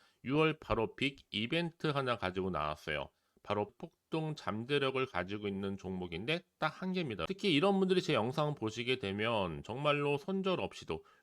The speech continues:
위험 부담 없이 도움될 수 있는 날짜 정보인데요. 이 상태에 계신 분 계실 겁니다.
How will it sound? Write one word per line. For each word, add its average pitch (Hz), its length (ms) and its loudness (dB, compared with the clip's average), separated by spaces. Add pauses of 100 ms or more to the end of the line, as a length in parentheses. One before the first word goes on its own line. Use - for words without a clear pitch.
위험 135 340 0
부담 113 380 0
없이 104 640 -2
도움될 101 460 -2
수 104 260 -8
있는 92 220 -4
날짜 82 400 -4
정보인데요. 87 500 -2
이 120 140 0
상태에 190 300 -2
계신 143 200 -4
분 131 100 -4
계실 98 220 -4
겁니다. 85 560 -2